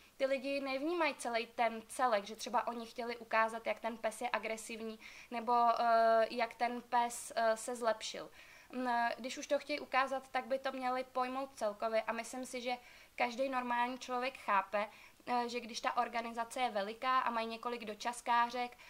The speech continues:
eh, že se mezi něma najdou ty, který to dělají líp a ty, který to dělají hůř.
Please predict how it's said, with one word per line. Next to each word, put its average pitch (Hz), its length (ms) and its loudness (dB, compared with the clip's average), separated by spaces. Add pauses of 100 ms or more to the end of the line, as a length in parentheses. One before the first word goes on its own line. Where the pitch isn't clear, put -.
(140)
eh, 233 260 2
že 240 100 -6
se 269 140 -4
mezi 254 220 -4
něma 262 240 0
najdou 247 340 -2
ty, 254 140 -8
který 254 280 -8
to 262 100 -4
dělají 240 440 0
líp 254 260 -12
a 240 80 0
ty, 247 120 -10
který 247 320 -6
to 254 100 -6
dělají 240 360 0
hůř. 202 380 -10